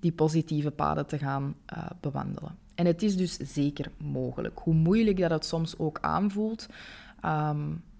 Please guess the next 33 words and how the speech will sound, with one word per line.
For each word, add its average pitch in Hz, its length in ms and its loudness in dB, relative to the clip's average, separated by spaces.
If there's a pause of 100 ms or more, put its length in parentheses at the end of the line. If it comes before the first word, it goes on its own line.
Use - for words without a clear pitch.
(140)
het 170 160 -2
is 160 140 0
dus 151 280 -4
zeker 143 480 -4
mogelijk. - 580 -6
Maar 151 480 2
je - 160 -2
moet 156 140 0
er 151 140 2
wel 143 340 2
zelf 143 360 0
je 139 120 0
best - 280 -4
voor 143 160 -4
doen, - 260 -8
hè. 175 100 -6
Je 180 180 0
kunt 170 220 2
er 160 80 4
ook 147 160 2
hulp 156 280 2
bij 180 180 2
vragen, 196 420 -2
uiteraard. - 680 -2
Daar - 440 -10
ben 143 100 0
ik 143 60 0
een 135 100 0
hele 160 240 6
grote 147 240 0
fan 165 220 0
van. 233 240 0 (420)
Ehm, 147 540 2